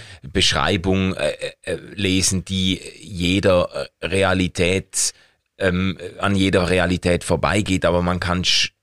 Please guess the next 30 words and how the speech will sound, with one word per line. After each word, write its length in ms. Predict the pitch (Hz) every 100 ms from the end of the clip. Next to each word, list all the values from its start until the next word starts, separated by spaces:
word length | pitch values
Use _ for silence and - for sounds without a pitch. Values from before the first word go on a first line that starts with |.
| -
sch-, 240 | 76 73 -
man 200 | 80 82
kann 200 | 85 90
das 160 | 87
ja 120 | 87
auch 220 | 57 85 85
ein 100 | 87
bisschen 300 | 87 - 95
<laughs> 0 |
sympathischer, 1000 | - 117 - 104 104 123 120 113 113 101 151 151 - 180 160
äh, 220 | 127 120
f-, 480 | 113 156 147 - - -
verstehen 580 | 110 110 - 127 113
als 460 | 110 98 101 98 - -
ein, 460 | 95 101 101 95 - - - -
äh, 100 | 113 - 113 _ _ _ _ _ _ -
eine 180 | 113 107
Beschreibung 720 | 107 - - 98 156 151 156
einer 240 | 98 113
Gemeinschaft, 680 | 101 104 90 104 - 101 -
in 160 | 107 95
der 220 | 98 -
offenbar 640 | 90 101 123 101 98 98
eine 260 | 87 92 87
neue 480 | 85 98 110 107 104 - _ -
Großzügigkeit 1200 | 107 127 123 - 117 - 113 - 117 98 104
und 220 | 90 101 -
eine 280 | 92 90
neue, 460 | 87 87 101 101
äh, 60 | 98